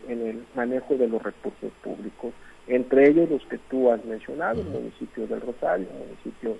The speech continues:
de, eh, de Mocorito, del Fuerte y, y, y de Cozalá, ¿no? Que algunos de ellos ya se han venido acercando en el proceso que, que, que corresponde a la solventación de sus observaciones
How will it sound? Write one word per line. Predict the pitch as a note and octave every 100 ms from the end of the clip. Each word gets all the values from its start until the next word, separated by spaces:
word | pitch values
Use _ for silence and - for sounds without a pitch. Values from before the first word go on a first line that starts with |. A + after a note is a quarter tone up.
| -
de, | A2+ G#2+ A2 - - - - -
eh, | G#2+ G#2+ G#2 G#2 G#2 -
de | A2+
Mocorito, | A2+ A2 B2+ D#3 G3+ - E3+ F3 - - -
del | A2+ A2+
Fuerte | - F3 G3 G3 E3 E3+ C3+ - -
y, | B3+
y, | A#3+ - A#3+ A3+ - - A#3
y |
de | A3+ -
Cozalá, | G#2+ - F#2+ F2+ E2+ F#2
¿no? | C#3+ A3 - - -
Que | -
algunos | D#3 F3 B3+ C#4
de | G#3
ellos | A3+ A3+ D#3+
ya | F3 G#3 -
se |
han | F3 G3
venido | E3+ C#3+ D3 D#3+ D#3+
acercando | - A#2+ - B2+ D3+ F3+ G#3+ - - -
en | B2+ B2+
el | A#2
proceso | B2 G#2+ - B2 - G3+ -
que, | B2 -
que, | - F#2+ F#2+
que | A2+ -
corresponde | G#2+ G#2+ G2 - A2+ A#2 F3+
a |
la | F3+ B2
solventación | G2 G2+ G#2 - - C3+ C#3
de | C3+
sus | C#3 -
observaciones | C3+ - C3 C3+ - D3 F3+ G3+